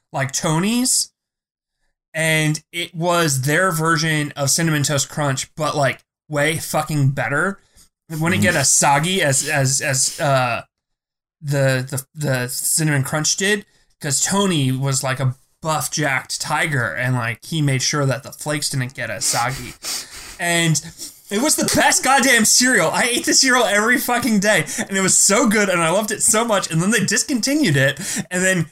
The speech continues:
Speaker 1: years later, I'm talking about, like, Andy is in college now, I was in the supermarket,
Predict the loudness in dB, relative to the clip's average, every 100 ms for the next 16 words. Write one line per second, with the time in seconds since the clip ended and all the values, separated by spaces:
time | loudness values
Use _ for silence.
0 | _ -2 2 4 4 2 2 2 2 2
1 | 0 0 0 2 0 -2 -12 _ -6 -2
2 | 0 2 2 2 0 0 2 2 2 0
3 | 0 0 0 0 2 2 2 2 2 2
4 | 0 -6